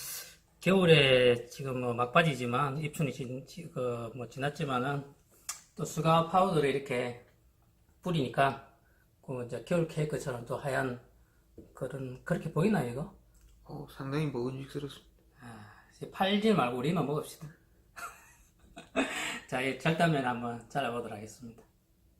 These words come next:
Speaker 1: 과연 단면이 먹음직스럽게
Speaker 2: 어우, 예쁘게 잘 나왔습니다.
Speaker 1: 나온 것 같습니다. 시식을 해야 되겠죠?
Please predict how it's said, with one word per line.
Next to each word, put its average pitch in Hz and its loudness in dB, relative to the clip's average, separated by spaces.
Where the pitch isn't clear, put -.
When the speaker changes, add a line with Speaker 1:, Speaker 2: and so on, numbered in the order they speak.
Speaker 1:
과연 135 2
단면이 131 0
먹음직스럽게 156 -4
Speaker 2:
어우, 120 -4
예쁘게 120 -6
잘 120 -10
나왔습니다. 117 -6
Speaker 1:
나온 139 0
것 143 -2
같습니다. 139 -6
시식을 165 -2
해야 156 0
되겠죠? 135 -6